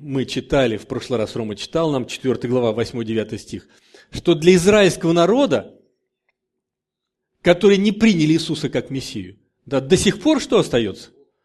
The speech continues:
Субботство, да, потому что они не вошли в покой, в покой, о котором мы дальше будем говорить, не вошли они в покой спасения. Да, поэтому они продолжают соблюдать субботу, которая для них является образом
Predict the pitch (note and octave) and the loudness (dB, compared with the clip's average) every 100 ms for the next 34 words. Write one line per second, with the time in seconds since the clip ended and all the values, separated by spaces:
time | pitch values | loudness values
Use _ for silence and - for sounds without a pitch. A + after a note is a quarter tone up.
0 | _ - - A3+ B3 D#4+ D#4+ - A#2 B2+ | _ -18 -4 -2 0 2 2 -2 -6 -4
1 | G3+ G3+ F#3 G#3+ B3 - A3+ G#3 A3 C4+ | -4 -4 -2 -2 -2 0 -2 -2 -2 0
2 | A#3 B3 A#3+ A#3 - C#4 C#4 - G3+ G3+ | 0 0 0 0 0 -2 -4 -4 -6 -2
3 | F3+ G2+ - _ _ _ - F3 B3+ A3+ | -4 -4 -8 _ _ _ -4 -2 0 2
4 | F#3 F#3 F3+ F3 F#3 D3+ C#3+ C3+ C3 C3+ | 0 0 -2 0 0 0 -4 -6 -6 -6
5 | D3 A#2+ - - _ D3 F3 F3+ A3+ G#3 | -4 -4 -8 -20 _ -4 -2 -2 -2 -4
6 | E3+ F3+ F3+ E3 - D3+ - C#3 F#2+ - | -2 -2 2 0 0 -6 -4 -8 -8 -16
7 | _ _ - C#3 F#3 F#3+ G3 G3+ G3 G3 | _ _ -6 -2 2 2 2 0 2 2
8 | F3 F3 D3+ G#3+ C4 - G3 E3 D#3 E3 | 2 2 2 0 0 -2 -4 -2 -2 0
9 | G#3 G#3 - _ _ _ _ - F3+ D#3 | -2 -4 -16 _ _ _ _ -4 -2 0
10 | A#3 C4+ D#3+ - - - D#3+ F3+ E3+ D#3+ | 2 2 0 -2 -8 -2 0 4 4 4
11 | F#3+ B3 B3 F3 E3+ D#3 C#3+ E3 - G#3 | 2 0 -2 0 2 2 2 -4 0 2
12 | G3+ D#3+ C#3+ C3 | 4 4 2 0